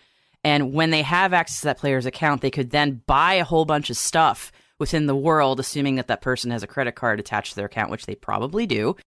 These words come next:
So they could then buy a bunch of stuff or buy a bunch of bucks,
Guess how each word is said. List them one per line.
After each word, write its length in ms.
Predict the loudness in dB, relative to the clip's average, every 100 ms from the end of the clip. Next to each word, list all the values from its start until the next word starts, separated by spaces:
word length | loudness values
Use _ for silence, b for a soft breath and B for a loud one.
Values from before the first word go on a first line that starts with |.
| _ _
So 100 | 0
they 60 |
could 100 | 0
then 160 | 2 2
buy 220 | 4 2
a 80 | 2
bunch 200 | 0 0
of 80 | -2
stuff 340 | 2 4 4
or 120 | 2
buy 180 | 2 4
a 80 | 4
bunch 180 | 0 -4
of 140 | -2
bucks, 420 | 2 4 2 -2